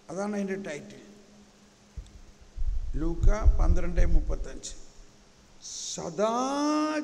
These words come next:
ജാഗരൂകരായ ഭൃത്യന്മാർ, നിങ്ങൾ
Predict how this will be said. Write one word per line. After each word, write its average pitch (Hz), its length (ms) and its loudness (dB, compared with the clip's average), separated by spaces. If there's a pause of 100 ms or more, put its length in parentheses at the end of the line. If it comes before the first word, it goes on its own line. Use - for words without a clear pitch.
ജാഗരൂകരായ 208 840 -6 (160)
ഭൃത്യന്മാർ, 127 520 -16 (3250)
നിങ്ങൾ 208 240 -4